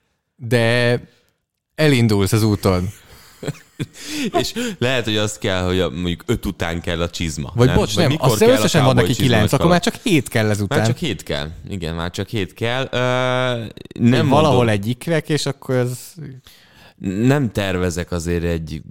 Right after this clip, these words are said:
Speaker 2: kézilabda csapatnyi, m-, még cserével megáldva összességében, de igen, érkezik a, a, a, a második, eh, gyerek, fiú lesz, úgyhogy, eh, <laughs> kérdezték is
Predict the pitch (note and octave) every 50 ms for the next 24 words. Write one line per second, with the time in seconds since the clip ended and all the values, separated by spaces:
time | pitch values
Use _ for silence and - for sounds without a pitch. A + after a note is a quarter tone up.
0 | - - - - E2+ E2+ E2 D#2+ E2 E2 D#2+ D#2 C#2+ D#2 - - E2+ D#2 - -
1 | D2+ D#2 - D#2 D2 D2+ E2 E2+ D#2+ - - - - - C2+ D2 C#2+ D#2 D#2+ D#2
2 | - - - F2 D2+ D2 D2 D#2 D#2 D2 D#2 D2+ D2 D2+ D2+ D2+ D2 D2+ D2 C#2+
3 | C#2+ C#2+ D2 D2 C#2+ C#2+ C#2 - - - - B1+ - - E2 D#2+ - - E2+ D#2+
4 | E2 F2 F2+ E2+ E2 F2 F2 F2 E2+ F#2+ G2+ G2+ E2+ D2+ C#2 C#2 D#2+ F#2 - -
5 | - - - - _ - - E2 E2 D#2+ - E2+ D#2 E2 D#2+ - D#2+ D#2+ D#2+ D#2+
6 | D2 - - D2 D#2 D2+ D#2 D#2 D#2 D2 - - D2 D2 - - - - C2+ D2+
7 | D#2 D#2+ E2 E2 E2 - - E2 D#2+ D#2 D#2 - - - _ _ - - - -
8 | _ _ - - D#2+ D#2 D#2 D2+ D2+ D2+ D#2 D#2 D#2+ D#2+ F2 F#2 G2 G2+ G#2+ G#2+
9 | - - - F2+ F2+ F2+ E2+ F2 F#2 G2 A#2 - - - - - _ _ _ _
10 | - - D#2 D2 - - E2+ D#2 D#2 D#2 D#2 D2+ D2+ D#2+ D#2 D#2 D#2 D#2+ E2 E2
11 | E2 E2 D#2+ D#2+ - - - - G#2 - - - _ _ _ _ - - - _
12 | _ _ _ _ _ _ _ - A2 A2 G2+ G2+ F#2 - - F2+ F2 - - E2
13 | - - - -